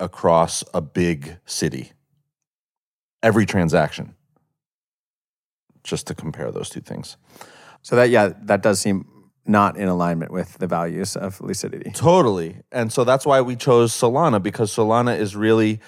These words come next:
Speaker 1: it's solving for those environmental concerns, and it's created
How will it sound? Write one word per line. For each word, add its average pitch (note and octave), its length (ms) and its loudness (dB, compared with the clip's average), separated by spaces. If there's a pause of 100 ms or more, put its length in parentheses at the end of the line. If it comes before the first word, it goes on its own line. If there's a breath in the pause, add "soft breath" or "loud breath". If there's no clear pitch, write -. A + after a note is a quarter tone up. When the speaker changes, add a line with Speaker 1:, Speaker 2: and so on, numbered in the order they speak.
(220 loud breath)
Speaker 1:
it's A#2+ 180 -10
solving B2 580 2
for G2+ 380 2
those G2 260 4
environmental G2+ 640 0
concerns, G2 840 0 (140)
and G2+ 440 0
it's - 400 -4
created A2 760 2